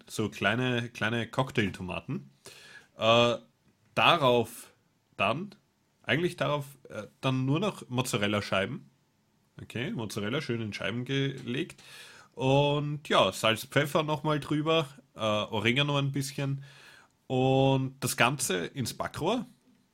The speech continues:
Äh, auch wieder für, für wie lang war's? Ähm,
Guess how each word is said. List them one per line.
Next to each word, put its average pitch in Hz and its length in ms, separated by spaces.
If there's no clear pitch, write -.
Äh, 101 40
auch 104 500
wieder 107 240
für, 95 480
für 98 240
wie 107 100
lang 123 340
war's? 120 320
Ähm, 107 640